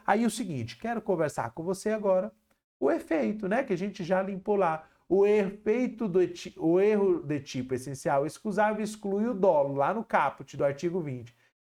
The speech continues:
e a culpa do agente. Ok? Quando o erro, né, era invencível, tanto que está lá no caput isento de pena. Já o erro de tipo,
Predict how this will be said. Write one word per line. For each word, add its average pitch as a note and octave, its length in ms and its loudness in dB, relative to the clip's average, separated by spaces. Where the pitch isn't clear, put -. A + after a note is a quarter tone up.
e G3+ 140 6
a G#3 140 2
culpa F3 540 2
do F3+ 200 4
agente. E3 680 0
Ok? G3 160 4
Quando D#3+ 340 2
o C3+ 60 2
erro, E3+ 240 2
né, G3+ 320 0
era C#3+ 380 2
invencível, F3+ 960 0
tanto D#3 340 -2
que F#3 320 -6
está D#3 240 0
lá C#3+ 160 0
no E3 100 -2
caput E3 520 0
isento C#3+ 460 -4
de F3 100 -8
pena. G#2+ 260 -8
Já A3+ 200 4
o G3+ 100 6
erro F3 220 4
de D#3+ 160 2
tipo, C3+ 480 -6